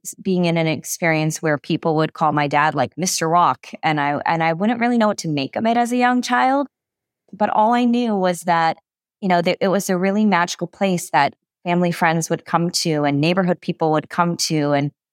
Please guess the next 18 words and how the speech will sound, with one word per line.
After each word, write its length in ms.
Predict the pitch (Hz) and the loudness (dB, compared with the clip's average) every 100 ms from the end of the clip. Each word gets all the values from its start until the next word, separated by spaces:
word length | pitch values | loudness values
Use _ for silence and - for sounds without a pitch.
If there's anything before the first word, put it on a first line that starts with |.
| _ _ | _ _
my 120 | 175 | -2
dad 280 | 170 170 165 | 2 2 2
took 180 | - - | -2 -6
such 340 | - 165 - _ | 0 0 -2 _
pride 300 | 151 151 175 | 0 2 2
in 140 | 165 | 2
what 200 | 151 143 | 2 2
he 120 | - | 0
was 220 | 151 151 - | -2 -2 -2
doing, 480 | 151 165 147 147 131 | 0 2 2 0 0
even 300 | 170 170 165 | 0 0 2
though 160 | 156 | 2
by, 400 | 156 143 143 139 - _ | 2 2 2 -2 -6 _
by 180 | - 151 | -2 0
education, 640 | - 156 156 151 196 - 135 | 2 0 -2 -2 -2 0 -2
he's, 320 | 120 151 147 - | -2 -4 -4 -8
he's 180 | - 156 | -10 -4
actually 260 | 180 - | -4 -4